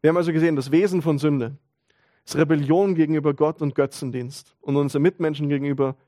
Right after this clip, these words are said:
die Tendenz, einander auszunutzen. Das zweite ist, die Folgen von Sünde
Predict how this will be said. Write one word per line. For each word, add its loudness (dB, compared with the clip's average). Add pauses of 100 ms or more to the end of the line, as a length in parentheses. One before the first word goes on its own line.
die -2
Tendenz, -4
einander -6
auszunutzen. -10 (1800)
Das -16
zweite 4
ist, -8
die -2
Folgen 2
von -2
Sünde -2